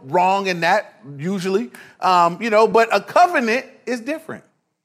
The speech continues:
You can't enter into a covenant and then think you find a better deal and leave a covenant. Y'all know that?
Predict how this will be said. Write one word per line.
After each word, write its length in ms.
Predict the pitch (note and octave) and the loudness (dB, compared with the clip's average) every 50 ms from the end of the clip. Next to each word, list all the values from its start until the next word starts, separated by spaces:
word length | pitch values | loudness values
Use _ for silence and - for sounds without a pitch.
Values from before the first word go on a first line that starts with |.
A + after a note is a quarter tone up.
| _ _ _ | _ _ _
You 140 | - G3 B3+ | -10 -10 -8
can't 260 | - C#4 C4+ C4+ A3+ | -4 -4 -4 -4 -2
enter 240 | A3 C4 C#4+ C#4+ C4+ | -4 -4 -2 -2 -2
into 140 | B3 A#3 G#3+ | 0 0 0
a 60 | G3 | -2
covenant 460 | - - C4+ D4 C#4 G#3+ G3 G#3 G#3 - - _ _ _ _ _ _ _ _ _ _ _ _ _ _ | 0 0 0 0 0 -2 -4 -6 -8 -12 -20 _ _ _ _ _ _ _ _ _ _ _ _ _ _
and 140 | - F3 G3 | -8 -4 -4
then 220 | G3+ G3+ G3+ F#3+ - _ _ - | -2 -4 -4 -6 -12 _ _ -8
think 160 | G#3+ A3+ F3 | -8 -6 -6
you 80 | G#3+ G#3+ | -6 -4
find 300 | - - G#3 G#3 G3+ F#3 | -2 0 0 0 0 -2
a 20 | |
better 240 | E3 E3 G3+ G3+ G3 | 0 0 0 0 0
deal 320 | F3+ F3+ G#3+ A#3 A3+ G3 E3+ | 0 -2 0 0 0 0 0
and 140 | D#3+ D#3 | -6 -6
leave 200 | D#3+ G3 G#3 F3+ | -6 -8 -6 -8
a 60 | E3+ - | -8 -8
covenant. 440 | - A#3+ C4+ A#3 G3 F#3+ A3 - _ _ _ _ _ _ _ _ _ - | -6 -8 -6 -6 -8 -10 -10 -12 _ _ _ _ _ _ _ _ _ -10
Y'all 160 | D#3+ F3 F#3+ | -6 -6 -4
know 100 | G3+ G#3+ | -2 -4
that? 260 | A#3 B3 C4 - _ | -4 -4 -8 -12 _